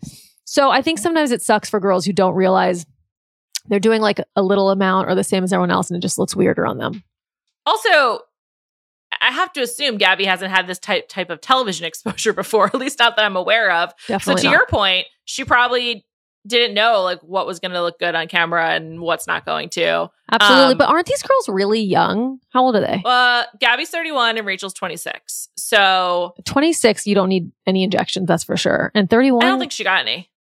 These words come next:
Speaker 1: Yeah, I honestly, she looks pretty normal.
Speaker 2: Yeah. And I just think Gabby looks so smooth to me. It looks like she's been, like, retouched, but she's,
Speaker 1: I know.
Speaker 2: you know, it's not,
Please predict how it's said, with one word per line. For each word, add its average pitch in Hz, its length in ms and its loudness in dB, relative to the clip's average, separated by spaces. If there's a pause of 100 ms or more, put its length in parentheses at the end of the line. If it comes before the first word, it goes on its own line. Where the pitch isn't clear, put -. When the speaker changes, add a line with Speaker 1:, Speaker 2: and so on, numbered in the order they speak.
(360)
Speaker 1:
Yeah, 247 220 4
I 262 160 4
honestly, 294 280 0
she 269 140 -2
looks 247 140 0
pretty 208 180 -4
normal. - 380 -6 (720)
Speaker 2:
Yeah. 180 300 0 (180)
And 262 180 -6 (500)
I 320 120 6
just 415 120 -2
think 494 140 -4
Gabby 240 320 2
looks 285 220 -4
so 226 160 0
smooth 190 460 -4
to 320 100 -10
me. 311 200 -2
It 240 80 -2
looks 254 140 -4
like 285 100 0
she's 247 200 -4
been, 214 100 0
like, 190 240 -2 (280)
retouched, 202 600 -2
but 190 140 0
she's, 196 200 -6
Speaker 1:
I 196 160 -2
know. 185 140 -2
Speaker 2:
you 180 100 0
know, 180 120 0
it's 180 120 -4
not, 180 200 -4